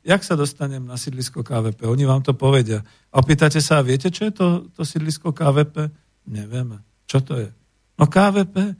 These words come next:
košický vládny program.“ „Áno, a čo to je?“ <clears throat> Takto sme dopadli. Takže trochu osvety. Košický vládny program bol prijatý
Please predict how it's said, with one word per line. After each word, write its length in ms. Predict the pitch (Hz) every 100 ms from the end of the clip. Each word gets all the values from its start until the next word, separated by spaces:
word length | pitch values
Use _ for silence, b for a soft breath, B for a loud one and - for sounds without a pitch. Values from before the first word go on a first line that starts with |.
| _ _
košický 520 | 175 175 185 - 170
vládny 320 | 156 165 165
program.“ 560 | 160 156 151 151 135 120 _ _ _
„Áno, 640 | 101 95 101 110 160 214 - -
a 20 | 120
čo 160 | 160
to 160 | 156 113
je?“ 100 | 104 98 _
<clears throat> 840 | - 165 214 - - _ _ _ -
Takto 400 | 151 185 - 143
sme 240 | 120 117
dopadli. 480 | 107 110 - 101 101 _ _ _ _ _ _ -
Takže 240 | 208 202
trochu 320 | 214 180 202
osvety. 560 | 190 208 208 170 - 104 - _ _ _ _ _ _ _ _ _ _
Košický 640 | - 190 247 214 - 190
vládny 640 | 127 123 147 180 175 147 113 - _ _ -
program 720 | 117 123 143 151 190 226 214 _ _ _ _ -
bol 240 | 131 131
prijatý 880 | 113 143 160 185 180 190 202 214 208